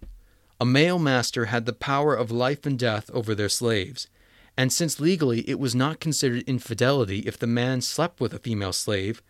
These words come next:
a sexual relationship between their masters would not be uncommon,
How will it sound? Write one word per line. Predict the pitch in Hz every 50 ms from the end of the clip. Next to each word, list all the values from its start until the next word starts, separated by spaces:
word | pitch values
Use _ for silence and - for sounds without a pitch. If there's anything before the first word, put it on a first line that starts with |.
| _ _ _ _ - - - _ -
a | 147 135 135
sexual | 127 - - 202 202 - - - 170 160 147
relationship | 139 135 131 135 135 - - 123 - - 110 -
between | - - - 127 120
their | 117 113
masters | 113 113 117 117 113 - - 120 107 92 101
would | 113 113 117 113 110 107
not | 123 123 127 135 139 139 139 131 _ -
be | 123 117 107
uncommon, | 101 98 95 - - 117 110 101 92 101 147 156